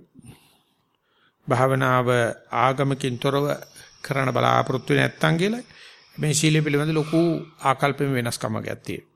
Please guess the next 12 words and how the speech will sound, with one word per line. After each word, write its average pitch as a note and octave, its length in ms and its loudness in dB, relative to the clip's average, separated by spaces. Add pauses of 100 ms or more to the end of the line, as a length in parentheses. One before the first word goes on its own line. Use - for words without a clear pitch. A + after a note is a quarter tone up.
(500)
ඒක D3 240 2
හේතු D3+ 340 -2
ගන්නලා C#3+ 320 0
දෙන්නත් B2 260 -2
බැරි G#2+ 200 -6
තරම්. - 260 -10 (280)
හේතු B2 300 -4
ගන්නලා B2+ 300 0
දෙන්න B2 180 -2
යන B2+ 220 0
හැම B2 260 0
කෙනාම D3+ 460 0